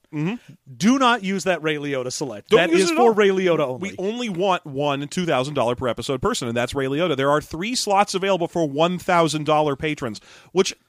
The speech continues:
Speaker 1: it's fine. It's good enough. You're no Ray Liotta, but you're still something.
Speaker 2: Hey, half a Ray Liotta is still better than most people.
Speaker 1: Yeah, yeah, absolutely. Uh, so if you are a Ray Liotta or just a rich person in general, come on down to our Patreon.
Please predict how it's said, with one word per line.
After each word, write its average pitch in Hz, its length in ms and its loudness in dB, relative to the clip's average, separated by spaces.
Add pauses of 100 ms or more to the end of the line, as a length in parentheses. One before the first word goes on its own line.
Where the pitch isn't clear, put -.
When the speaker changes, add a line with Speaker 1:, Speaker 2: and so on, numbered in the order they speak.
(120)
Speaker 1:
it's - 160 -6
fine. 302 320 -2
It's 233 140 -4
good 247 120 -2
enough. 247 300 2
You're 190 100 -2
no 208 140 6
Ray 208 140 6
Liotta, 202 420 2
but 175 140 -2
you're 185 80 -4
still 185 160 0
something. 127 420 -2 (100)
Speaker 2:
Hey, 151 340 -4 (260)
half 254 280 0
a 262 80 4
Ray 220 200 4
Liotta 196 440 2
is 156 140 -2
still 220 280 0
better 170 260 2
than 151 120 -4
most 135 260 -6
people. 110 300 -10
Speaker 1:
Yeah, 302 380 0
yeah, 233 160 0
absolutely. 226 640 -2 (320)
Uh, 160 200 4
so 175 340 4
if 160 200 0
you 202 160 0
are 226 140 6
a 208 40 4
Ray 202 160 2
Liotta 196 460 2
or 156 140 2
just 151 200 -4
a 165 40 -2
rich 165 200 -2
person 170 280 -4
in 147 80 -4
general, 165 300 0
come 170 180 -2
on 170 140 2
down 170 220 2
to 165 60 2
our 156 120 4
Patreon. 165 480 -2